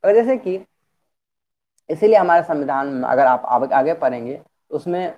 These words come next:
संविधा-, अ, संविधान आज़ादी से पहले क्या था, हमारे यहाँ जो जितने भी, अ, एससी एसटी category के थे, जिससे, अ, अ, उसको अछूत के रूप में, अ, लोग देखते थे,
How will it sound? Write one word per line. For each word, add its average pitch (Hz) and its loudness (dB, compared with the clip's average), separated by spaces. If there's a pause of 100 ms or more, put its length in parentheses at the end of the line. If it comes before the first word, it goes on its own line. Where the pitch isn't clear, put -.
(320)
संविधा-, 151 -2
अ, 135 -6
संविधान 151 -4 (120)
आज़ादी 147 4
से 202 -10
पहले 175 -2
क्या 160 4
था, 127 -4
हमारे 139 -4
यहाँ 156 -4 (440)
जो 131 -6
जितने 151 -4
भी, 190 0 (560)
अ, 135 0
एससी 151 2
एसटी 151 -2
category 135 -2
के 123 -6
थे, 117 -8
जिससे, 117 -12
अ, 127 -6 (360)
अ, 123 -6
उसको 143 -4
अछूत 180 2
के 185 0
रूप 160 -2
में, 139 -4
अ, 127 -4
लोग 127 -2
देखते 117 -4
थे, - -20